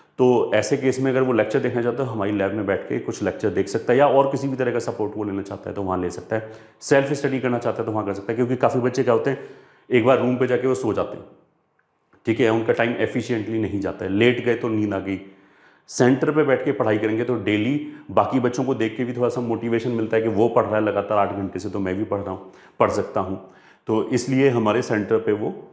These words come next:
सेल्फ स्टडी कर सकता है, क्लासेस के अलावा भी डेली आके पढ़ सकता है। दूसरा, all practice test are in सीबीटी mode। अब जो जेई का पेपर होता है वो कंप्यूटर बेस्ड होता है।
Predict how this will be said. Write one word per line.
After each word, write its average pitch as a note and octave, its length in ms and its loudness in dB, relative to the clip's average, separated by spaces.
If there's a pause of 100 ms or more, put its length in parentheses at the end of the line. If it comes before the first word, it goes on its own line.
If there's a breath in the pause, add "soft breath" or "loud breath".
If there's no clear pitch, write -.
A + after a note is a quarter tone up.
सेल्फ A2 280 2
स्टडी A#2 320 -4
कर A#2 120 2
सकता B2+ 220 -2
है, D#3+ 60 -2
क्लासेस A#2+ 360 2
के C#3+ 120 -2
अलावा F#2+ 320 0
भी F2 160 -6
डेली G#2 340 0
आके G2+ 220 0
पढ़ G2 160 -8
सकता - 260 -16
है। - 60 -20 (800 soft breath)
दूसरा, C3 500 2
all A#2+ 280 4
practice C3+ 380 -4
test B2+ 300 -2
are A2+ 260 4
in A#2+ 60 -2
सीबीटी A2+ 440 -4
mode। B2 200 0
अब A2 260 0
जो C3 320 4
जेई G#2+ 240 4
का A#2 100 4
पेपर B2 300 2
होता A#2 220 -2
है A#2 60 -2
वो A2+ 380 -4
कंप्यूटर G#2 340 -4
बेस्ड G2+ 260 -2
होता G#2 180 0
है। A2 200 -2